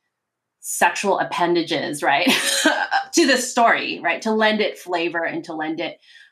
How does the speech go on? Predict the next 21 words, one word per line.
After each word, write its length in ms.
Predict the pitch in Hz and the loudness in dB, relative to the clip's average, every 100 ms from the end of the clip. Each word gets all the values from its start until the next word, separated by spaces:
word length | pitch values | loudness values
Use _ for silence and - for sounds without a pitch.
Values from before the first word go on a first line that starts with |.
| - | 4
a 120 | 185 175 | 6 6
little 260 | 175 175 | 4 2
bit 240 | 170 156 127 | 2 0 0
of, 240 | 151 156 - | 0 -2 0
I 140 | 160 | 0
don't 100 | 160 | 2
know, 220 | 160 151 135 | 2 2 2
<laughs> 240 | 208 - | 2 4
like, 220 | 269 - - | 2 0 -2
a 60 | 247 | 4
little 160 | 277 | 4
sexiness, 760 | 254 - 233 - 226 175 135 - | 4 2 2 0 -2 0 -2 -2
right, 160 | 160 131 | -2 -2
in 180 | 185 | -2
this, 280 | 185 - - - | -2 -4 -8 -4
in 140 | 202 | 0
this 260 | 190 180 - _ - | 0 -2 -10 _ 0
larger 360 | 202 196 196 | 4 4 4
story 360 | 185 - 165 165 | 2 0 0 0
of 80 | 165 | -2
MacArthur. 720 | 151 - 240 269 156 127 - | -4 2 2 4 0 0 -4